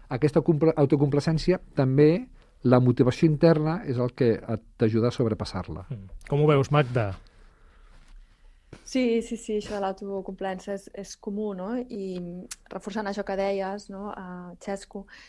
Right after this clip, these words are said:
Speaker 3: jo com, com la forma de veure-ho és, eh,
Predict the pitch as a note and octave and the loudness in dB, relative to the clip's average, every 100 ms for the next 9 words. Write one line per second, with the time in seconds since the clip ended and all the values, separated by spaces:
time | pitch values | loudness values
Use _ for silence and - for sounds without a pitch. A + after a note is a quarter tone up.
0 | _ _ - - G#3 G#3+ G#3+ G#3 - - | _ _ -18 -8 -6 -4 -4 -6 -12 -14
1 | G3+ F#3 G3 F#3+ G#3+ G#3 G3 F#3+ F#3+ G3 | -12 -12 -10 -10 -8 -6 -4 -2 0 0
2 | G3+ G3 G3 - - F#3+ F3 | -2 -2 -6 -8 -10 -8 -8